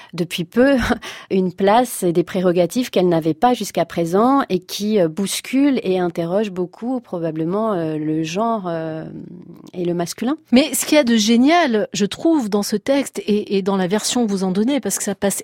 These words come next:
Speaker 2: énormément par votre travail à vous, Constance Dolé, c'est que à partir de ce passage à l'acte terrible, c'est le point ultime du passage à l'acte, sans doute ce meurtre commis par le père,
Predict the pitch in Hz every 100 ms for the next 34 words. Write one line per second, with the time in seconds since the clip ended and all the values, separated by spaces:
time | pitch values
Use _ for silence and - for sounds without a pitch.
0 | _ 302 262 240 220 214 214 190 180 190
1 | - 214 202 185 190 269 311 214 - 196
2 | 185 202 254 - - - - - 220 240
3 | 226 - - - - 214 247 - - 262
4 | 240 214 196 214 208 - 247 - 233 226
5 | 233 233 - - _ _ _ 220 214 339
6 | 240 180 175 _ - 208 202 - 185 -
7 | 277 220 - 285 226 196 190 - 202 285
8 | 302 262 - 214 190 202 - 185 185 185
9 | - - - - - - - 220 220 208
10 | 196 185 - 247 311